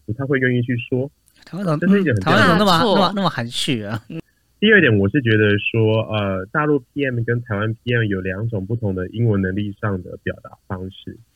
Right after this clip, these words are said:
Speaker 1: 我觉得，呃，虽然说，虽然说在日常的教育当中，台湾P M的教育会比大陆P M还要有更多口说上的磨练，但是台湾P M在实际的过程当中，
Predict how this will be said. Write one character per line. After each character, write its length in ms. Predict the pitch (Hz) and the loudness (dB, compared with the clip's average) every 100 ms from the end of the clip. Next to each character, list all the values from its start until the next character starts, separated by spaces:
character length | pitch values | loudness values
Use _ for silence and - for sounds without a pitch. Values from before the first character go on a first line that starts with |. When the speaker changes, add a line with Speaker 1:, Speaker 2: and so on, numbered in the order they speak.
| _ _ - | _ _ -4
Speaker 1:
我 120 | 113 | 0
觉 140 | 127 | 2
得， 320 | 160 156 143 - _ - | 2 2 0 -4 _ -8
呃， 420 | 117 107 107 - _ _ - _ - | -4 -4 -4 -8 _ _ -20 _ -4
虽 100 | 185 | -2
然 160 | 160 | -2
说， 380 | 151 160 151 156 - _ _ _ _ _ - | -2 -4 -2 -4 -8 _ _ _ _ _ -6
虽 80 | 196 | -4
然 160 | 170 | -2
说 180 | 156 165 | -2 -4
在 200 | 160 151 147 - | -2 -2 -4 -8
日 200 | 180 170 131 | -6 -6 -4
常 260 | 104 95 95 | -6 -6 -4
的 160 | 101 101 | -4 -2
教 260 | 131 117 | -2 -2
育 120 | 113 | -2
当 280 | 110 104 107 | -2 -4 -6
中， 280 | 104 98 104 _ _ _ - | -6 -8 -8 _ _ _ -4
台 120 | 110 | -2
湾 160 | 131 139 | -2 -4
P 220 | 135 131 | -4 -2
M 200 | 123 104 | -2 -2
的 180 | 98 95 | -4 -6
教 280 | - 123 113 | -4 -2 0
育 140 | 107 | -2
会 240 | 104 127 110 | -4 -4 -6
比 240 | 82 69 | -10 -12
大 140 | 123 117 | -6 -6
陆 80 | |
P 180 | 110 120 | -4 -6
M 80 | 107 | -6
还 100 | 104 | -4
要 60 | 110 | -4
有 120 | 104 | -4
更 220 | 92 127 120 | -4 -4 -4
多 160 | 113 117 - | -6 -8 -12
口 160 | 90 - | -14 -8
说 120 | 117 | -8
上 180 | 120 110 | -6 -8
的 60 | |
磨 240 | 92 85 87 | -8 -12 -10
练， 220 | 113 110 _ _ _ _ _ - | -8 -8 _ _ _ _ _ -4
但 160 | 151 | -4
是 100 | 151 | -4
台 140 | 117 113 | -6 -4
湾 180 | 123 131 | -4 -6
P 180 | - 127 | -6 -6
M 120 | 123 | -4
在 180 | 123 120 | -4 -4
实 240 | - 101 | -6 -10
际 140 | 120 120 | -6 -6
的 120 | 98 | -6
过 200 | 113 107 | -6 -6
程 180 | 95 92 | -8 -10
当 200 | 92 95 | -10 -10
中， 200 | 95 | -10